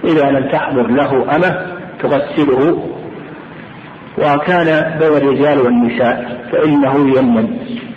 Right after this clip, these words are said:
الرأي الثاني كما سبق أنه يصب عليه الماء من فوق الثياب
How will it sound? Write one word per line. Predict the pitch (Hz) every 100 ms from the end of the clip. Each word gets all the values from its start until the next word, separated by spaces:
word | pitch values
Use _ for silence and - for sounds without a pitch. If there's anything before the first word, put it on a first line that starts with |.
| - - - - - - - 202
الرأي | 196 190 170
الثاني | 147 170 147 165 -
كما | - 143 139
سبق | 156 175 170 - - - - - - - - - - - - - - - 151
أنه | 165 156 151
يصب | 143 - 160 143
عليه | 139 127 151 135
الماء | 120 135 165 -
من | 139
فوق | 120 143 143
الثياب | - - 98